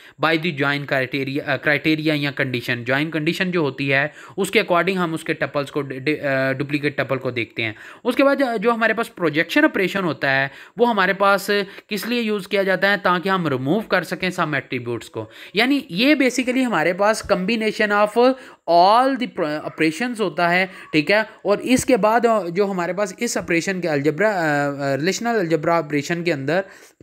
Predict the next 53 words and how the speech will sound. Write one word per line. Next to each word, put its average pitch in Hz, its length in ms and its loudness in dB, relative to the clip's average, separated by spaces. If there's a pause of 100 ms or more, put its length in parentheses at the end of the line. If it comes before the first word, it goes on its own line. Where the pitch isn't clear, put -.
(440)
हमारे 185 260 4
पास 214 180 2
जो 180 140 2
ज्वाइन 147 360 0
ऑपरेशन 170 380 -2
होता 131 340 -2
है 156 280 0 (220)
उसको 190 240 -2
हम 185 180 0
यूज़ 170 260 -2
करते 175 260 -2
हैं, 190 100 0
तो 196 120 0
हमारे 151 240 -2
पास 170 260 0
आगे 147 220 2
नेचुरल 151 440 0
ज्वाइन 160 240 2
आ 147 100 0
जाता 139 280 0
है, 143 220 0
इक्वी 190 240 -4
ज्वाइन 170 260 0
आ 151 100 -2
जाता 143 240 -2
है 165 40 2
और 165 220 -2
थीटा 170 280 0
ज्वाइन 117 260 -2
आ 110 140 -8
जाता 110 240 -8
है। 107 120 -10 (260)
ये 220 100 4
हमारे 208 200 0
पास 202 280 -2
एक 190 200 -4
और, 185 280 0
अ, 147 40 -2
अलहदा 147 480 0
से 151 120 -2
टॉपिक 135 380 -2
आ 135 100 0
जाता 143 200 -2
है 160 60 -2
कि 135 240 -4
ये 147 220 0
ज्वाइन 135 320 0
की 151 120 -2
आगे 143 240 0
टाइप्स 131 440 -2
आ 113 120 -2
जाती 107 360 -10
हैं। 120 100 -20